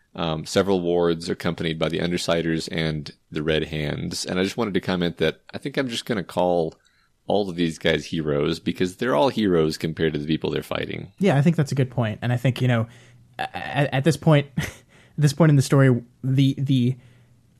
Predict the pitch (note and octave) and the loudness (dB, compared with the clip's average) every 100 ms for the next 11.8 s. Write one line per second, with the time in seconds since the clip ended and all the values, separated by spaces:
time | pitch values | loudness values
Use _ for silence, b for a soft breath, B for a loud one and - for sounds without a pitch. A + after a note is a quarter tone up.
0 | _ B2+ C#3 D3+ D3 C#3+ C#3 C3 B2 - | _ -2 0 2 4 4 4 2 0 -8
1 | _ G#2 G#2+ G#2+ A2 C#3+ - C#3 B2+ C#3 | _ -6 -4 -4 -6 -8 -6 -2 4 4
2 | D3 C#3+ C#3 C3+ - - C3+ B2 C3 B2 | 4 4 2 0 -2 0 2 4 2 2
3 | B2+ A#2 A#2+ B2 A#2 A#2 A#2+ A#2 A2+ A#2 | 2 0 0 -2 0 2 2 2 0 0
4 | A#2 A2+ B2 - - - D#3+ C3+ B2 A#2 | -2 -2 -2 -4 -6 0 2 2 2 -2
5 | A2+ A2+ G2 A2+ C3+ B B - A#2+ - | -2 -4 -2 -2 -4 B B -4 -4 -4
6 | - b b - E3+ D#3+ - D3+ D#3 D#3+ | -12 b b 0 4 4 4 4 6 4
7 | F3 C#3 D3 C#3+ B2 B2 A#2+ A#2+ C3+ b | 4 6 6 6 4 4 4 2 -2 b
8 | b - B2+ C3 B2+ C3 C3 A#2 A#2+ C3 | b 0 2 2 2 2 2 2 2 -2
9 | - B2+ A2+ A#2 - A#2+ G#2+ A2+ - A2 | 0 0 0 0 -2 -2 -2 -4 -6 -6
10 | - - F#2 F3+ b b - A2 A2+ A#2 | -6 -8 -10 -12 b b -12 -8 -6 -8
11 | - - F2+ F2 F2 A#2+ - | -10 -6 -4 -2 -4 -6 -6